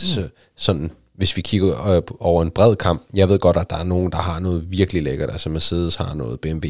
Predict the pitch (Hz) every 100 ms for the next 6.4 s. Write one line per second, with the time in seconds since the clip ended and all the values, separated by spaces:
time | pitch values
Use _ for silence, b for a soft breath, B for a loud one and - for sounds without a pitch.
0 | 78 80 73 82 95 B B B B B
1 | 92 85 - 92 82 78 _ _ _ _
2 | _ - - 107 - 95 98 98 - 90
3 | 87 - - _ _ _ _ - - _
4 | - 92 - 104 90 95 - 92 87 87
5 | 85 90 - 80 80 85 80 78 - 73
6 | 80 85 73